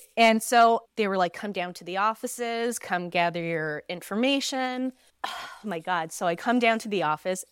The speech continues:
Everyone in the office is waiting for me. Like, everyone. They were like, "Are you okay? Do you need, like, do you need us to talk to a therapist for you?" And I was like, "Thank you for the support, but I just wanna take my documents right now and leave."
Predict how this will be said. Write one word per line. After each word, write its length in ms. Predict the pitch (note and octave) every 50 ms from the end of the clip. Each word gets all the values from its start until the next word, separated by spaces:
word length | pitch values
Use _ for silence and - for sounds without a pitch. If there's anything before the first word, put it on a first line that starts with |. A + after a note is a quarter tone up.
| _ _
Everyone 920 | - G#3 G#3 A3 A3 G3+ F3+ A3 G#3+ G#3 G3 F3+ E3+ D#3+ D3+ C#3+ C#3+ D3+ E3
in 160 | - F#3 F#3 F3+
the 100 | F3 F3
office 560 | D#3+ D3 D3 - - D3+ C#3+ D3+ - - - -
is 280 | G3 F#3 F3 F3 - -
waiting 440 | - F3+ E3+ F3 D#3 D3 - C#3+ D3+
for 260 | C#3+ - F#3 D#3 - - -
me. 220 | - F#2 - - _ _ _ _ _ _ _ _ F#3+ F3+ _ _ -
Like, 300 | A3+ G#3+ F3+ F3 - - -
everyone. 580 | G#3+ G#3+ G#3 F#3+ G3 F3+ E3+ D#3+ D#3 D3 D3 D#3
They 100 | F3 F3
were 120 | E3+ F3
like, 200 | E3 D#3+ D#3+ - - -
"Are 40 | D#3+
you 200 | D3+ C#3+ D3 D3
okay? 420 | C#3+ - - - A#3 A3 A#3+ B3+
Do 160 | A#3 G3+ - F#3
you 60 | F3+
need, 200 | F3+ F3 F3 E3+
like, 200 | E3+ E3 D3+ D3 _ _ _ _ _ _ _ _ _
do 100 | - -
you 60 | D#3+ D#3+
need 200 | D#3+ E3+ E3+ D#3+
us 200 | D#3+ - - -
to 160 | G3+ E3 C#3+
talk 240 | - - - - -
to 100 | - -
a 40 | - _ -
therapist 500 | A3+ B3 C#4+ C#4 - D4+ D#4 - - -
for 100 | D4 C#4
you?" 280 | C4+ C4+ C4+ C4+ C4+
And 100 | C4 B3
I 100 | A3+ G#3+
was 140 | G#3 G#3 -
like, 280 | A#3 G#3+ G3+ G3+ - - - _
"Thank 220 | - G#3 A3+ C#4 -
you 80 | D#4+
for 140 | - F4 F4
the 100 | E4+ F#4
support, 520 | - - C#4+ - C4 A#3+ B3+ C#4 E4+ C#4+ - _ _
but 200 | A#3+ G#3+ G3+ - _
I 140 | G#3 G3+ G#3+
just 280 | A3+ - A#3+ A#3 - -
wanna 220 | G#3 G3+ G#3 A#3
take 300 | B3 - - G#3 A3 -
my 160 | B3 A3+ A#3 A3+ _ _ _ _
documents 480 | - D3+ C#3+ - - A3+ A3 C4 C#4+ -
right 140 | C#4+ - -
now 200 | B3+ C4+ D4+ -
and 140 | - F#3 E3+
leave." 240 | D3 C#3 - _ _